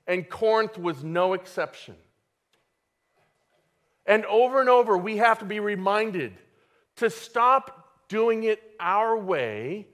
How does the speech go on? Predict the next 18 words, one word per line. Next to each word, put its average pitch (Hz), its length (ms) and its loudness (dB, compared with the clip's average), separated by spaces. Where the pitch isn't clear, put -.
and 190 220 -2
to 214 140 -8
put, 254 420 -2
make 214 320 -2
sure 196 360 0
that 185 240 -4
Christ 214 600 -4
is 160 100 -12
preeminent 185 840 -6
in 175 120 -2
our 151 200 2
heart, 220 440 -2
in 160 120 -6
our 139 120 0
thinking, 202 540 -6
in 156 120 -6
our 147 200 -6
actions, 151 560 -10